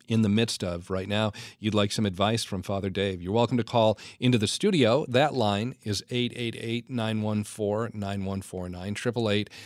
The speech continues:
nine one four, nine one four nine. Uh, Father, you had mentioned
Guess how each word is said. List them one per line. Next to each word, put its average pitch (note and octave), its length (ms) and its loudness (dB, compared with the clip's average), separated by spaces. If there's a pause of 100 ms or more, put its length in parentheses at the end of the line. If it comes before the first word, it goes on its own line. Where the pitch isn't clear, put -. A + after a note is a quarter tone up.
(160)
nine A2+ 300 2
one A2 180 2
four, F#2 500 -4
nine G2 400 -4
one F#2 220 -4
four F2 320 -12
nine. F2+ 380 -4 (480)
Uh, D3 240 0
Father, D3+ 360 8 (280)
you E3 160 8
had C3+ 100 6
mentioned B2+ 600 4